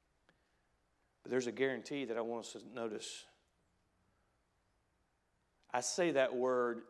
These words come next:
I say, I say that phrase that we're accepted in the beloved. I say it confidently. I say it boldly.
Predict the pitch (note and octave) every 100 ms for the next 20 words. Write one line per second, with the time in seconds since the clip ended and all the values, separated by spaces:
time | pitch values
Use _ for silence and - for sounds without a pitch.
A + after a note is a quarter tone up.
0 | - _ - B2+ - E3 C#3+ D3 D3 E3+
1 | D#3+ C#3+ D3 C#3 C3 C#3+ C3+ C#3 - D#3
2 | C#3 C3 B2 B2 B2 B2 - A#2+ - A#2
3 | - B2+ C3 D3 C#3+ C#3+ D#3 - _ _
4 | _ _ _ _ _ _ _ _ _ -
5 | - C#3+ B2 C#3 C3 G#2